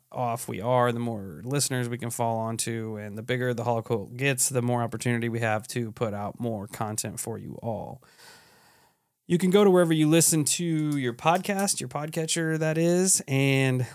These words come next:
leave us a wonderful five-star rating and review. And when you do,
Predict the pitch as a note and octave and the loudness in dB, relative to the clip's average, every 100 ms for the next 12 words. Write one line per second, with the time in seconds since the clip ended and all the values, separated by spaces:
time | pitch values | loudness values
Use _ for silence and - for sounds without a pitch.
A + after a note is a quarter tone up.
0 | - C#3+ E3+ D3 C3+ C#3+ - - - B2 | -2 2 4 4 4 4 2 0 -2 0
1 | A#2+ A#2+ A#2 A#2+ C#3+ D#3+ D3 D3 C#3+ C#3 | 2 0 -2 0 0 0 0 0 0 0
2 | C3 - _ _ _ - C3+ C3 B2+ - | -4 -12 _ _ _ -2 0 0 -2 -2
3 | A2+ A2 - A#2+ B2 B2 A#2 G#2+ A#2+ A2+ | -2 -4 -6 -2 0 0 -2 -4 -4 -4
4 | G2+ A#2 B2 C3 D3+ G3+ _ - - _ | -8 -6 -4 -2 -2 -4 _ -20 -20 _
5 | _ _ _ _ A#2 C3 C3 B2+ B2 B2 | _ _ _ _ 2 4 6 4 4 2
6 | C3 B2+ B2+ A#2+ B2 D#3+ G3+ C3+ D#3+ | 4 4 2 0 2 4 4 4 2